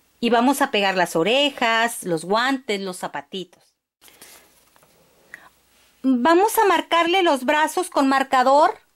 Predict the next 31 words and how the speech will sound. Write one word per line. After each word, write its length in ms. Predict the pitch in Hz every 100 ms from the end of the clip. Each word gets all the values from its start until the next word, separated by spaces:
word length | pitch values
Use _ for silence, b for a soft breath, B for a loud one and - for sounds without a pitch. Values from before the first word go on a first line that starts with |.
| _ _
de 80 | 254
los 240 | 262 254
lados 540 | 269 269 277 339 466 - _ _ _ _
o 240 | 302 349 370
pueden 260 | 330 320
recortarlos 720 | 320 269 - 277 285 262 277 285
también 420 | 320 302 311 330
y 40 |
que 140 | 311 226
queden 260 | 254 262
por 120 | 254
encima 480 | 262 254 - 349 339
pegados. 500 | 311 302 320 294 - b b b
Le 120 | - 254
ponemos 440 | 254 277 302 -
un 200 | 302 311
moño. 400 | 311 233 190 165 - _ _ _ _ _ _ _ _ _ _ _ _ _ _ _ _
Por 160 | 311 302
la 200 | 302 302
parte 280 | 370 370 440
de 100 | 403
atrás 540 | 311 277 277 277 - b b -
vamos 420 | 220 311 370 403
a 100 | 415
pegarle 540 | 320 294 302 302 320 262
nuestra 500 | 269 294 285 302 269
varita 560 | 254 277 302 359 359 370 _ _ _ _ _ _ _ _ -
de 240 | 202 320
madera 480 | 381 392 302 247 247
que 140 | 254
hicimos 720 | 220 214 262 269 269 294 294